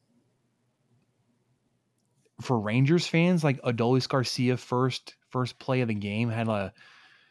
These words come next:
had a highlight reel catch and right.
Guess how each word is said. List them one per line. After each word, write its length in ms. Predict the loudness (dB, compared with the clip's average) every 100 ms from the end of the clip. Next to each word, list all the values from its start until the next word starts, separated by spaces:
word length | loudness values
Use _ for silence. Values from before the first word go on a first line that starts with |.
| _ _ _
had 160 | -6 -4
a 200 | -4 -8 -14 -12
highlight 480 | -2 0 2 0 0
reel 280 | 0 0
catch 720 | -2 -4 -2 -2 -2 -4 -4 -6
and 220 | -10 -8 -6
right. 500 | -4 -2 -4 -8